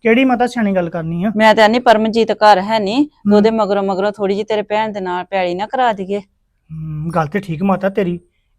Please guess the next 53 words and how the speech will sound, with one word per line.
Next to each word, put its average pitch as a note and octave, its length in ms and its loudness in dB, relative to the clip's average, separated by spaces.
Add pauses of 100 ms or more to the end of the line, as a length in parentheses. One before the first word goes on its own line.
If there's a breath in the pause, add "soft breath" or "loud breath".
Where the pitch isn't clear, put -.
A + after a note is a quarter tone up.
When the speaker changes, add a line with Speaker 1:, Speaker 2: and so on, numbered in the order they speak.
Speaker 1:
ਏਦਾਂ F#3 240 -4
ਕਰਦੇ F3 320 0
ਆ। F#3+ 80 -6 (280)
Speaker 2:
ਆ G3+ 120 2
ਜਿਹੜਾ G#3+ 220 4
ਉਹਨੂੰ A3+ 160 2
ਪਤਾ G#3 220 4
ਹੀ G#3 100 4
ਨਾ A#3+ 120 -2
ਗੱਲ A#3+ 180 2
ਲੱਗੇ। G3 360 -2 (300)
Speaker 1:
ਆ G3 140 -2
ਜੇ A3 140 2
ਘਰ A3+ 260 4
ਆ E3+ 100 2
ਗਈ G3 120 -4
ਤਾਂ A#3+ 120 -4
ਉਹਨੇ A#3+ 100 0
ਫਿਰ G3+ 140 -6
ਕਪੱਤ A#3+ 320 0
ਪਾਉਣਾ G#3 360 0
ਵਾ। G3 140 -8 (140)
Speaker 2:
ਫੇਰ G3 200 6
ਤਾਂ G3+ 140 2
ਉਹਨੇ G#3 100 2
ਬੜਾ F#3+ 260 6
ਵੱਡਾ G3 240 4
ਕਪੱਤ - 380 0
ਪਾਉਣਾ G3+ 360 -2
ਵਾ। A3 220 -2 (480)
Speaker 1:
ਮੰਮੀ F#3+ 300 -2
ਗੱਲ F3+ 180 4
ਤਾਂ G#3+ 180 2
ਠੀਕ D#3+ 320 -6
ਆ, A#3 180 -6 (360)
ਬੰਦੇ F#3+ 280 0
ਨੂੰ G3 80 0
ਹੁਮਾ G3 200 4
ਹੀ G#3 60 0
ਬੜੀ G#3+ 220 2
ਹੁੰਦੀ G3 160 0
ਵੀ B3 140 0
ਮੇਰੇ G#3+ 300 0
ਨਾਲ F#3 140 0
ਪੈਲੀ F3+ 340 -4
ਹੈਗੀ E3+ 260 -2
ਆ, A3 140 2 (280)
ਬੰਦੇ G#3+ 240 4
ਇੱਥੇ B3 200 4
ਘੜੀ B3+ 200 4
ਦਾ G3 80 2
ਨਹੀਂ A#3+ 100 -2
ਪਤਾ, A3+ 340 0